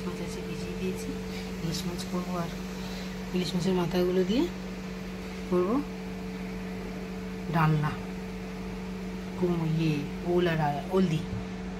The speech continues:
চলো রান্নাটা করি। এই যে ইলিশ মাছের মাথা দিয়ে আজকে ওল ডালনা করবো। তাহলে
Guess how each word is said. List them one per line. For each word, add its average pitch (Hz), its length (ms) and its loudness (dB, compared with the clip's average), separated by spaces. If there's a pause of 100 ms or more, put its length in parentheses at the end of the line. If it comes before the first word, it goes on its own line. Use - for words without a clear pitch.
(320)
চলো 156 220 -2
রান্নাটা 156 380 2
করি। - 140 -4 (1080)
এই 208 60 6
যে 226 160 8
ইলিশ 202 240 6
মাছের 208 280 6 (100)
মাথা 180 220 4 (100)
দিয়ে 208 200 10
আজকে 180 200 6 (920)
ওল 196 100 10 (100)
ডালনা 196 300 8 (100)
করবো। 196 240 6 (1500)
তাহলে 180 280 10